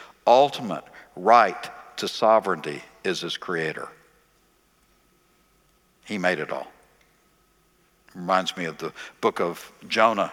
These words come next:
You remember the, they're out in the ship. He's trying to flee the will of God, not to go to Nineveh, and, and, and God sends a huge storm, and all the sailors are throwing stuff overboard, and they're all praying to their gods, and they come down and wake up Jonah and say,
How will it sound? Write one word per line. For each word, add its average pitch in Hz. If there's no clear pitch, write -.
You 101
remember 98
the, 85
they're 90
out 101
in 90
the -
ship. -
He's 92
trying 104
to 87
flee 107
the 92
will 98
of 95
God, 98
not 101
to -
go 104
to 92
Nineveh, 98
and, 87
and, 87
and 92
God 98
sends 104
a 92
huge 95
storm, 101
and 90
all 98
the 90
sailors 101
are -
throwing 104
stuff -
overboard, 101
and 87
they're 90
all 98
praying 101
to 98
their 98
gods, 98
and 95
they 90
come 117
down 104
and 95
wake 101
up 101
Jonah 104
and 85
say, 98